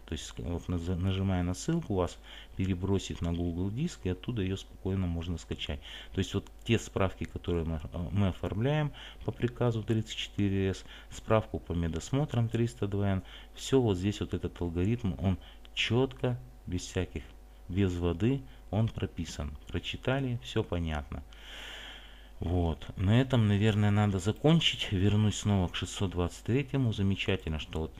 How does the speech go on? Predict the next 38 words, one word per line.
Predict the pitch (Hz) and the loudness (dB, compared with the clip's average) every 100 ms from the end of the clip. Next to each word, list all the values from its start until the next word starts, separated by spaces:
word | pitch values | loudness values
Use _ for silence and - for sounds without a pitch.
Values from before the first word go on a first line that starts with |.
| - | -8
наконец | 80 82 90 87 | -6 0 0 0
дошли | 85 82 - 90 | 0 -4 -2 -2
руки | 87 - | -2 -4
снять | - - 117 139 | -8 -2 -2 -2
такое | - 120 123 120 | -4 -2 2 2
видео. | 113 113 107 101 - - - - - | 2 0 0 0 -6 -14 -14 -12 0
Я | 113 | 4
надеюсь, | 123 98 98 95 | 6 6 4 2
что | - 95 | 0 -2
если | - 95 | 0 0
у | |
вас | 90 90 | 2 2
возникнут | 90 92 87 87 80 | 0 2 0 -2 -4
какие-то | 80 85 82 85 | -4 -4 -2 -2
вопросы, | 85 117 139 - 104 | -2 0 -2 0 0
вы | 92 | 2
обратитесь | 87 82 90 - - - | 2 0 -4 -6 -8 -6
к | - | -2
нам | 82 73 - - | 0 -2 -10 -6
или | 95 90 | -2 0
по | - 78 | -2 -4
телефону, | 85 85 - 127 143 123 | -2 -2 0 2 4 4
или | 90 80 | 2 0
по | - 85 | -4 -4
электронной | 80 - - 135 123 | -4 -2 0 2 2
почте. | 117 - 117 - - - - - - | 0 -2 -4 -4 -8 -10 -14 -16 -14
Все | - - 123 | -8 0 2
явки | 101 104 - - | 4 2 0 -2
и | 80 | -2
пароли | - 80 98 95 | -2 0 2 2
находятся | 78 73 - 90 85 - | 0 -2 -2 -2 -2 -4
у | 76 | -2
нас | 82 85 - - - - - | -2 -4 -10 -18 -20 -12 -6
на | 78 | -4
сайте | - - 113 113 - 101 - - - - - - - | -4 -2 0 -2 -4 -6 -8 -20 -20 -20 -20 -14 -6
в | 78 | -4
разделе | 82 73 78 95 95 87 - - - - - | -4 -4 0 2 2 0 -6 -18 -20 -12 -4
«Контакты». | 82 80 - 76 - - | -2 -2 -2 -2 -4 -10